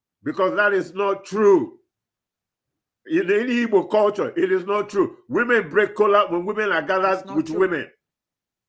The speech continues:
Speaker 1: They break kola. They bless the kola. It's just about the social order and in a public forum where, for whatever reason, for the social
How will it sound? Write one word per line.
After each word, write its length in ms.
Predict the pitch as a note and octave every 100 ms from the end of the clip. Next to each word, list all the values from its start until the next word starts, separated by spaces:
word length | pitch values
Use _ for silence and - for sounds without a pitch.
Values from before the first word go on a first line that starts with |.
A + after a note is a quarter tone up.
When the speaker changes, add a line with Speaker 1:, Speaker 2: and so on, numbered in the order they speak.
| _ _ _ -
Speaker 1:
They 120 | F#3+
break 300 | D3+ A3+ A3+
kola. 380 | G#3+ F#3+ B2+ - _ _ _ _ _ _
They 100 | E3+
bless 320 | D#3 G3+ A3
the 120 | E3+ F#3
kola. 420 | G3+ F#3+ C3 - _ _ _ _ _ _ _ _
It's 200 | E3+ F#3
just 160 | A#3 F#3+
about 260 | F#3 G#3
the 100 | F3+
social 400 | E3 G3+ G3+ G#3 G3+
order 340 | F#3+ F#3+ F#3+ F#3 - D3+
and 140 | D#3
in 100 | D#3+
a 80 | D#3
public 540 | - G3+ F#3+ G3+ -
forum 380 | - F#3+ F#3+ F#3+ F#3 _ _
where, 440 | B2+ G3 G3 F#3+ - _ _ _
for 200 | E3 D#3+
whatever 460 | E3 F3+ G3 G3+
reason, 580 | F#3 F#3+ D3+ D#3 D3+ C#3+ _ _ _
for 160 | D#3
the 120 | D#3 D#3
social 380 | - G3 G#3+